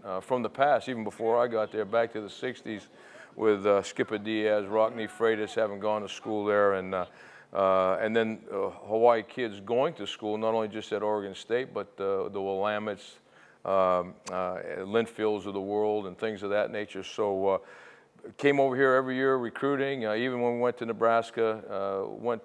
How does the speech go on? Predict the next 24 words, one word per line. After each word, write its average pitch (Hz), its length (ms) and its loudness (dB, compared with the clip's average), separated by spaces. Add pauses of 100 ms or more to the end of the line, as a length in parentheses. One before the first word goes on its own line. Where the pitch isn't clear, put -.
uh, 107 260 2
and 98 300 -8
came 117 240 -4
back 113 260 2
twice, 110 520 -2
uh, 101 100 -2
when 101 140 -6
I 110 80 -4
was 104 180 -6
there, 107 360 0 (420)
uh, 98 260 -4
and 104 160 -6
recruited. 104 480 -4
So, 95 440 -2
uh, 92 200 0 (360)
I - 80 0
never 123 180 4
feel 120 220 -2
like 113 240 -2
I 101 60 2
really 104 360 -2
left 104 240 -2
the 95 140 -8
islands. 85 360 -8